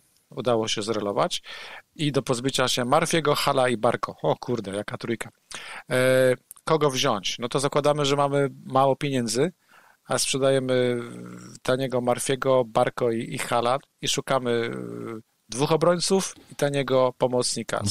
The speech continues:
Speaker 2: to
Speaker 1: tanich pomocników stawiałbym na Semenyo, chociaż Semenyo ma fiksy ciężkie. Może
Speaker 2: Ja bym
Speaker 1: Mintech?
Speaker 2: Ja właśnie bym postawił na, na Mintecha, no.
Speaker 1: Na Mintecha. Dorzucamy kogoś z tanich obrońców, e, za cztery pięć, na przykład Konsa, e, czy Dank, chyba raczej Dank. I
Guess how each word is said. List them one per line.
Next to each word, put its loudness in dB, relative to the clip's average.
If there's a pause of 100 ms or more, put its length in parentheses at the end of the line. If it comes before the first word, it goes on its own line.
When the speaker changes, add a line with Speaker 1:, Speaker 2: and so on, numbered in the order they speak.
Speaker 2:
to 8
Speaker 1:
tanich 4
pomocników -4
stawiałbym 0
na 0
Semenyo, -4
chociaż -2
Semenyo -4
ma 0
fiksy -6
ciężkie. -4
Może 4
Speaker 2:
Ja 12
bym 8
Speaker 1:
Mintech? 4 (240)
Speaker 2:
Ja 10
właśnie 6
bym 6
postawił 4
na, 8 (180)
na 0
Mintecha, 0
no. 4
Speaker 1:
Na -2
Mintecha. 0 (240)
Dorzucamy 2
kogoś 0
z 0
tanich 2
obrońców, -2 (260)
e, -2
za 0
cztery 0
pięć, -4
na -2
przykład -2
Konsa, 0 (480)
e, 2
czy -2
Dank, 2
chyba 0
raczej 0
Dank. 0 (480)
I 2